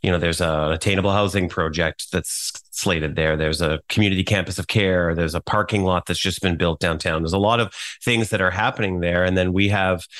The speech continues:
community members here in Craigleith seeing that their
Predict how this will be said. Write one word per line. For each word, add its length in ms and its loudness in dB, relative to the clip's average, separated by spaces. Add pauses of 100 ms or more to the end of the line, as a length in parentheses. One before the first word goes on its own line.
(340)
community 380 4
members 420 0
here 260 4
in 140 0
Craigleith 600 0 (320)
seeing 500 2
that 180 -2
their 400 2